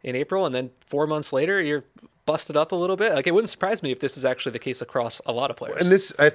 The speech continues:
Speaker 2: I mean, this kind of jives with the, the theory I floated to you about sort of how there's a rookie bump in sprint speed, that, like, rookies, I think, like,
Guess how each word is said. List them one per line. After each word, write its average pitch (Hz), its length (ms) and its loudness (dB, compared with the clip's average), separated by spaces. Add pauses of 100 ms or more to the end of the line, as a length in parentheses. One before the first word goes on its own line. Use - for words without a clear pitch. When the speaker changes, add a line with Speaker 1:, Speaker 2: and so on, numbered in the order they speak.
(120)
Speaker 2:
I 147 60 6
mean, 151 180 2
this 151 220 2
kind 175 160 4
of 135 60 4 (180)
jives 131 360 6
with 127 100 0
the, 123 100 4
the 117 200 0
theory 139 300 6
I 120 60 6
floated 123 300 4
to 151 120 0
you 170 140 6
about 113 260 4
sort 131 120 4
of 113 60 0
how 123 120 4
there's 113 180 4
a 107 60 4
rookie 123 260 4
bump 95 460 -2
in 110 100 -10
sprint - 280 -6
speed, 92 260 -8
that, 107 120 -2
like, 104 140 -6
rookies, 123 340 -2
I 113 120 0
think, 113 320 -2 (180)
like, 127 240 0